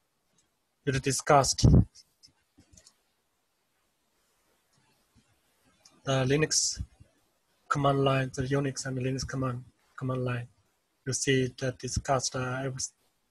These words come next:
the basic, uh, stuff for Linux. Everything is a file, the file system structure, command line, interpreter, interpreters, handling files and directories, displaying, scanning, and sorting files,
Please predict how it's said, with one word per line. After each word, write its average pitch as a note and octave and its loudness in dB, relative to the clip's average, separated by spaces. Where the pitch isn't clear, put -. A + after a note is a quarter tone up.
the C3+ 4
basic, - 4
uh, C3+ 4
stuff - 6
for C3+ 2
Linux. D3 0
Everything C#3 0
is C#3 -4
a C3+ -2
file, D3 2
the C3 -6
file C#3 6
system C#3 0
structure, C#3 -2
command C#3 -4
line, C#3 0
interpreter, C3+ -4
interpreters, C#3 0
handling D#3+ 4
files D#3 6
and C#3 -4
directories, D3 2
displaying, D#3 0
scanning, D3+ 0
and C#3 -4
sorting D3 -2
files, C#3 2